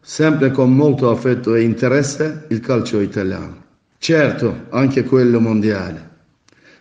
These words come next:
Per Champions League vedo favorito i soliti Barça, Real e le altre grandi, ma anche le italiane, Roma e Juventus. Hanno la qualità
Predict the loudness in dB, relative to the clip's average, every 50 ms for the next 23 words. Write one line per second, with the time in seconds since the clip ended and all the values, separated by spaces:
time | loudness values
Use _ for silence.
0 | _ _ -2 -2 0 0 2 2 2 2 2 2 2 2 2 2 0 0 -2 -4
1 | -6 -12 -18 -20 -20 _ _ -2 2 2 4 4 4 2 2 2 2 4 4 4
2 | 4 2 2 0 0 -2 -2 -6 -12 -8 -4 -2 -2 -2 -2 0 0 2 4 4
3 | 4 4 2 2 -2 -4 -4 -6 -12 -20 -20 _ _ _ _ -8 -2 0 2 2
4 | 2 0 0 -2 -4 -4 -4 -6 -10 -16 -20 -20 -12 -6 -2 0 2 2 2 2
5 | 0 -2 -6 -10 -14 -18 -20 -20 _ _ 0 2 2 4 2 2 0 -4 -10 -14
6 | -18 -8 -2 0 0 0 2 0 0 2 2 0 0 -2 -4 -6 -8 -10 -12 -18
7 | -20 _ _ _ -20 _ _ -2 0 2 2 2 2 2 2 2 4 4 4 4
8 | 4 2 2 2 2 2 2 2 0 -2 -6 -8 -10 -14 -16 -20 _ _ _ _
9 | _ -2 0 2 2 2 2 0 -2 -6 -12 -18 -20 -8 _ 0 2 2 2 0
10 | 0 -4 -6 -10 -14 -18 -20 -20 -20 -20 _ _ _ _ _ _ 0 2 2 2
11 | 2 4 4 2 2 2 2 4 4 6 6 4 4 2 0 0 0 -2 -6 -14
12 | -20 -20 -20